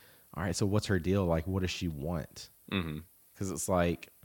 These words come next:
Speaker 1: you know there's something going on. She barely keeps her apartment going.
Speaker 2: Mm-hmm.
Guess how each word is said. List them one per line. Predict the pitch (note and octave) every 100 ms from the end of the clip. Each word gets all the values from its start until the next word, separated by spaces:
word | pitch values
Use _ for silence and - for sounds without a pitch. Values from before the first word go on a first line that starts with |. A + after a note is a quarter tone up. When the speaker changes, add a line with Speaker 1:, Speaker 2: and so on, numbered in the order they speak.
| - - - - -
Speaker 1:
you | G#2
know | A2 B2
there's | B2 -
something | G#2+
going | F#2 F2 E2+
on. | E2+ A#1 - - - -
She | -
barely | F2+ A2+ A#2 G#2+
keeps | G#2+ -
her | F#2
apartment | E2 - F#2 - F2 - - _ _ _ -
going. | F2+ D#2+ D#2+ E2 E2+ F#2+
Speaker 2:
Mm-hmm. | F#2+ E2 D#2+